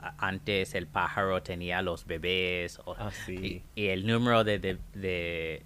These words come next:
Speaker 1: de bebés, ¿no? Pajaritos, ¿no? Nos cuenta en qué época es la pluma, etcétera. Entonces será más o menos lo mismo, ¿no?
Speaker 2: Sí.
Speaker 1: Con esto de Sailor. Así que,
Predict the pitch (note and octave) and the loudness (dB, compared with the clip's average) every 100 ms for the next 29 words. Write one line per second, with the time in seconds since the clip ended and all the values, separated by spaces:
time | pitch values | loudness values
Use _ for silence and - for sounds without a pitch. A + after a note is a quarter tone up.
0 | - F2 E2+ E2 E2 F2 - - F2+ E2+ | -10 -8 -6 -6 -4 -6 -6 -8 -8 -8
1 | F2 - F2 - E2 F2 G2 F#2 - F2+ | -8 -4 -2 0 -2 -2 0 0 -2 -6
2 | E2+ D2+ E2+ - - F2+ F2 F2+ E2+ - | -6 -6 -8 -6 -2 -2 2 0 0 -2
3 | E2+ F2+ G2+ F2+ F#2+ F2 E2+ E2+ - E2+ | 0 0 -2 -2 0 2 2 -2 -6 -8
4 | D#2+ - F#2 F2 E2+ E2 E2 - G2 A#2 | -6 -6 -6 -4 -4 -4 -4 -6 -6 -4
5 | C3 - - - C#3+ D3+ E3 - D#3+ D3+ | -6 -8 -12 -8 0 2 2 4 6 6
6 | D3+ - C3 G#2 G2 F#2+ F2 E2 E2 - | 6 4 2 2 0 -2 -4 -4 -6 -8
7 | E2+ D#2 D#2 - E2+ - E2+ E2 D#2+ F2+ | -10 -10 -10 -6 -6 -6 -6 -8 -4 -4
8 | D#2+ D#2 - D#2+ D#2 D#2+ D#2+ - E2+ - | -2 -4 -6 -8 -6 -8 -10 -10 -12 -8
9 | E2 | -6